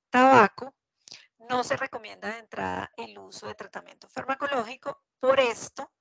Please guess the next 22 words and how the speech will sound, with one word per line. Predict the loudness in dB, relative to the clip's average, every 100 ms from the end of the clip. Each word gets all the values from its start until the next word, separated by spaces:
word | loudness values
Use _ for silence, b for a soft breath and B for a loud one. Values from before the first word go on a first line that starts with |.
| _ _ _ _ _ _
las | -20 -20 -20
intervenciones | _ -20 -18 -16 -16 -18 -16
de | -12
consejería, | -10 -6 -6 -6 -8 -8 -10 -10
pues, | -14 -14
son, | -14 -16 -18 _ _
eh, | -20 -20 -20
fundamentales | -20 -20 -10 -8 -8 -14 _ -12 -12 -16 -12
para | -10 -10
conseguir | -14 -18 -20 -20
el | -20
objetivo | -20 -20 _ -20 -20
que | -20
estamos | -16 -16 -16 -20
buscando. | -20 -14 -14 -14 _ _ B B B B B B _
Y | -2
de | 0
cualquier | 2 -2 -2 -4
manera, | -4 -2 -2 0 -2 -4
siempre | -14 -14 -10 -10 -10 -8 -8 -10
un | -18 -18 -18
mensaje | -20 -20 -8 -2 0 -2 -6 -16